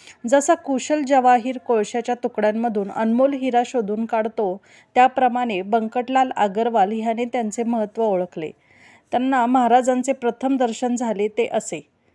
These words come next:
दंड गर्दन पिळदार, भव्य छाती दृष्टी स्थिर, भ्रुकुटी ठाई झाली असे.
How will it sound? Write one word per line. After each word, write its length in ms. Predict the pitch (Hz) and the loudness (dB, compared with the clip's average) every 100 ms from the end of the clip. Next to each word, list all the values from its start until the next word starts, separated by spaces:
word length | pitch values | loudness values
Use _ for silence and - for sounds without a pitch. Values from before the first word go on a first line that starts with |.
| _ _ - | _ _ -4
दंड 360 | 208 294 330 | 2 4 6
गर्दन 520 | 320 247 254 226 247 240 | 4 4 2 2 0 0
पिळदार, 580 | 233 214 196 226 208 202 _ | 2 2 4 4 2 -2 _
भव्य 340 | 208 233 233 277 | -2 0 0 -2
छाती 380 | - 240 202 233 | 0 -2 -2 -6
दृष्टी 480 | 196 208 - - 240 | -4 -4 -4 -6 -8
स्थिर, 300 | - 196 170 _ _ _ - | -4 -4 -6 _ _ _ -4
भ्रुकुटी 460 | 214 226 240 277 | -2 -2 -2 -2
ठाई 440 | 277 - 220 202 226 | -4 -2 0 0 -2
झाली 340 | 208 214 180 208 | -4 -6 -2 -2
असे. 300 | 185 - | -2 -6